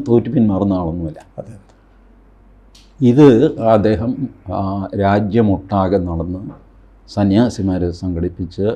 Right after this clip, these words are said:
Speaker 1: ആൾക്കാരെ സംഘടിപ്പിച്ച് അങ്ങനെ വലുതാക്കി വലുതാക്കി കൊണ്ടുവന്നു. വലിയൊരു പ്രക്ഷോഭമായിട്ട് മാറി. ആയിരത്തി തൊള്ളായിരത്തി എൺപത്തി ഒമ്പതിലാണ് ബി ജെ പി ഇതിൽ ഇടപെടുന്നത്.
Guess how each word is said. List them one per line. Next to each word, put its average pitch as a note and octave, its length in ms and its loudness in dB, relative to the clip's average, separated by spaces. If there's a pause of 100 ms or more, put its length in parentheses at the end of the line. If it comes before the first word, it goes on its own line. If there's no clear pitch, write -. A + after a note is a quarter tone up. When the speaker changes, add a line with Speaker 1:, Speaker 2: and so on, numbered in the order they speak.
(140)
Speaker 1:
ആൾക്കാരെ G#2+ 600 4
സംഘടിപ്പിച്ച് E2+ 800 -8 (640)
അങ്ങനെ G#2 600 0
വലുതാക്കി F2+ 540 0
വലുതാക്കി E2+ 420 -4
കൊണ്ടുവന്നു. E2 720 -8 (540)
വലിയൊരു A#2 340 8 (100)
പ്രക്ഷോഭമായിട്ട് F#2 1040 -2 (300)
മാറി. E2+ 340 -4 (1400)
ആയിരത്തി C3 300 6
തൊള്ളായിരത്തി C#3+ 640 6
എൺപത്തി C3+ 640 4
ഒമ്പതിലാണ് G#2+ 800 4 (680)
ബി A2+ 280 6
ജെ B2+ 160 6
പി - 160 -4
ഇതിൽ F2 320 0 (960)
ഇടപെടുന്നത്. E2+ 560 -6